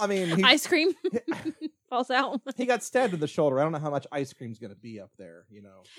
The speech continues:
Speaker 2: Yeah, if you ever got stabbed in a place, that's a really good place to get stabbed. It's in between. <laughs>
Speaker 1: If I had to choose.
Speaker 2: If you had to choose, yeah,
Speaker 1: Mm-hmm.
Speaker 2: that's a very
Speaker 1: It's a very
Speaker 2: good,
Speaker 1: meaty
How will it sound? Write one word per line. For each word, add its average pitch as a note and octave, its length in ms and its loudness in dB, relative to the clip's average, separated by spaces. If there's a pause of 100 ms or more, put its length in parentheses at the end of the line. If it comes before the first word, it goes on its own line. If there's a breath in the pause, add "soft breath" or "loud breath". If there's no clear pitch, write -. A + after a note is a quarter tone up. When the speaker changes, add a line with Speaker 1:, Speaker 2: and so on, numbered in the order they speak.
(120)
Speaker 2:
Yeah, E4 160 0
if - 80 -4
you G#4 200 2
ever A4+ 200 2
got C4+ 100 -4
stabbed D#4+ 460 4
in C4+ 100 0
a B3 60 0
place, B3 300 2
that's D4+ 180 -2
a C4+ 60 -4
really C4 200 -2
good A#3 160 -4
place A3 240 -8
to A3+ 80 -12
get G3+ 140 -10
stabbed. G3+ 340 -4
It's A#3 160 -6
in C4 560 0 (640)
between. D4 600 0
<laughs> - 60 -20
Speaker 1:
If G3 100 -4
I C4+ 140 2
had D4 140 4
to F3+ 80 -4
choose. C3 440 -2
Speaker 2:
If E4 140 2
you F4 100 4
had G#4 220 2
to F4 80 -2
choose, F#4+ 560 2
yeah, C4 220 4
Speaker 1:
Mm-hmm. A3+ 60 -6 (200)
Speaker 2:
that's E4+ 140 2
a F4 80 2
very C#4+ 680 0 (840 soft breath)
Speaker 1:
It's - 100 -2
a - 40 0
very F3 180 8
Speaker 2:
good, D3+ 80 4
Speaker 1:
meaty C3 420 2